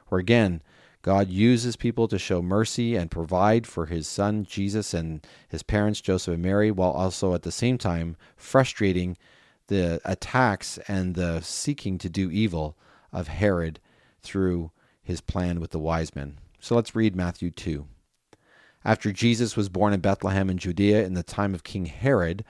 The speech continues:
wise men from the east came to Jerusalem, saying, "Where is the one who was born King of the Jews? For we saw his star when it rose and have come to worship him." When King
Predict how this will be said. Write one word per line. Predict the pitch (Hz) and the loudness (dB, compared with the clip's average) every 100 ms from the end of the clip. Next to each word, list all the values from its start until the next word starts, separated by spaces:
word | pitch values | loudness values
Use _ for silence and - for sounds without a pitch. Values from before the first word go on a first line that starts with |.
| _ - _ | _ -20 _
wise | 95 131 135 | 6 8 6
men | 117 | 2
from | 107 107 | 0 0
the | 98 | 2
east | 107 - | 0 -2
came | - 175 | -2 2
to | 156 | 2
Jerusalem, | - 87 - 87 | 0 -4 -2 -4
saying, | - 98 95 95 - - _ | 0 2 2 -4 -10 -20 _
"Where | 120 165 | 2 4
is | 180 | 4
the | 110 | 4
one | 101 98 | 4 4
who | |
was | 92 | 0
born | 85 92 92 90 | -2 -2 0 -2
King | - 101 | -4 -2
of | 85 | -2
the | 78 | -6
Jews? | - 82 110 - _ _ _ | -4 -2 -2 -6 _ _ _
For | - | 2
we | 127 | 2
saw | 117 143 147 | 6 6 6
his | 151 127 | 4 -2
star | - 143 143 | 2 6 6
when | 95 92 | 6 0
it | 73 | 6
rose | 117 123 90 | 8 8 6
and | 90 85 | -2 -4
have | 87 | -6
come | - 131 | -2 -2
to | 101 | -2
worship | 80 104 - 76 | -2 -4 -4 -8
him." | 80 71 71 _ _ _ _ _ _ _ | -8 -10 -14 _ _ _ _ _ _ _
When | - 92 | -4 -2
King | 90 - 131 101 | -2 0 2 2